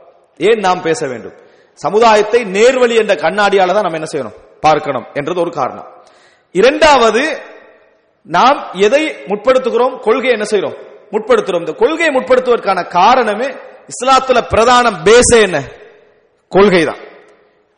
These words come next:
கொள்கையில ஒருத்தர் வழி தவறுகிற நேரத்தில், அதுல நெறிபிறல்கிற நேரத்தில்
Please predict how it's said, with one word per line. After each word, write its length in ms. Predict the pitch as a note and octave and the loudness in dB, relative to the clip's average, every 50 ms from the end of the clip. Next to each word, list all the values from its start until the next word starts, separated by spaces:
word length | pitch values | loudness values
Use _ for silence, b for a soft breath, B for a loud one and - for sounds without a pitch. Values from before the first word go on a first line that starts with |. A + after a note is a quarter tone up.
| _ - | _ 0
கொள்கையில 500 | - A3+ C4 C#4+ C#4+ C#4 C#4 C#4 C#4 C4+ | 2 2 2 2 2 2 2 2 4 2
ஒருத்தர் 340 | B3 - - C4 B3+ A3 G3+ | 2 2 2 0 0 2 0
வழி 140 | A#3 A#3+ C4 | -2 -2 0
தவறுகிற 400 | C4 B3+ A#3+ A#3 A3 G#3+ G#3+ G#3 | -2 -2 0 0 0 0 -2 -2
நேரத்தில், 480 | F#3+ G3 F#3+ E3+ D3+ - - F#3 G#3 G#3 - - - - _ _ _ | -4 -4 -4 -6 -6 -6 -6 -6 -6 -8 -12 -20 -20 -20 _ _ _
அதுல 280 | - E3+ G#3+ A#3+ C#4 C4+ B3+ | 0 0 0 2 2 0 2
நெறிபிறல்கிற 640 | A#3 A#3 B3+ C#4 A#3 C4 B3+ B3 G#3+ A3 A3 A3 G#3 | 2 2 0 0 0 0 2 2 2 0 0 0 0
நேரத்தில் 460 | F#3+ G3+ G#3 G3 F#3+ - A#3+ C#4 C#4 | 0 0 0 0 -2 -2 -4 -6 -6